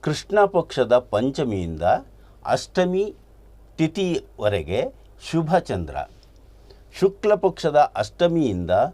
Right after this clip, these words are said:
ಪಂಚಮಿ ತಿಥಿವರೆಗೆ ಅವನು ಅಶುಭ ಚಂದ್ರನಾಗ್ತಾನೆ. ಹೀಗಾಗಿ ಫಲಗಳಲ್ಲಿ, ಚಂದ್ರ ಕೊಡುವ ಫಲಗಳಲ್ಲಿ ವ್ಯತ್ಯಾಸ ಉಂಟಾಗುತ್ತೆ. ಈಗ ನಾನು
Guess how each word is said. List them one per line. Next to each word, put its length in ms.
ಪಂಚಮಿ 800
ತಿಥಿವರೆಗೆ 680
ಅವನು 380
ಅಶುಭ 380
ಚಂದ್ರನಾಗ್ತಾನೆ. 1120
ಹೀಗಾಗಿ 640
ಫಲಗಳಲ್ಲಿ, 640
ಚಂದ್ರ 420
ಕೊಡುವ 500
ಫಲಗಳಲ್ಲಿ 680
ವ್ಯತ್ಯಾಸ 520
ಉಂಟಾಗುತ್ತೆ. 680
ಈಗ 240
ನಾನು 460